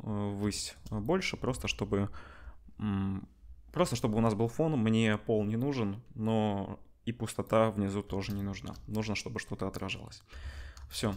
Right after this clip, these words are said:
вот это у нас есть. Тут, в принципе, тоже можно вот так вот отодвинуть и сюда. Так, а, затем, что мы сделаем? Мы добавим объект Circle.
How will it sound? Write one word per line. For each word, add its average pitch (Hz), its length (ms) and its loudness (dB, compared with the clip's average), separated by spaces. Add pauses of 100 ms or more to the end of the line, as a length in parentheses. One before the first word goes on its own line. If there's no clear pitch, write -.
вот 120 240 0
это 127 160 0
у - 20 2
нас 110 220 0
есть. 170 280 -4 (1040)
Тут, 131 120 -4
в - 40 -10
принципе, - 340 -2
тоже 147 260 0
можно 127 340 0 (600)
вот 117 180 -6
так - 160 -4
вот - 160 -4
отодвинуть 156 640 -2 (120)
и 135 380 -4
сюда. 98 320 -4 (800)
Так, - 300 -4 (160)
а, 110 240 -2
затем, 117 320 -2
что - 180 -2
мы 151 100 4
сделаем? 107 520 0
Мы 147 160 -2
добавим 113 340 4
объект 104 400 -2 (380)
Circle. 123 500 -4